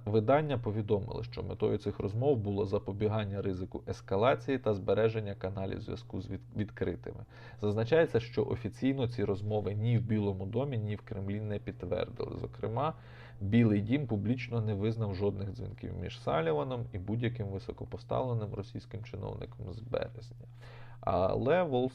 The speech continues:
Street Journal — достатньо цікаве видання, яке знаходиться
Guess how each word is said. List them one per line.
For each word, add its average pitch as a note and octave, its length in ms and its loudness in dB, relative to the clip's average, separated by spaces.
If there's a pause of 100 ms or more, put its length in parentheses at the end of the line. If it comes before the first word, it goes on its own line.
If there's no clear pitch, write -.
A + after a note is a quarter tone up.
Street B2+ 240 -2
Journal — A#2+ 420 0
достатньо A2+ 520 -2
цікаве - 600 0
видання, E3 580 0
яке - 220 -4
знаходиться - 680 -6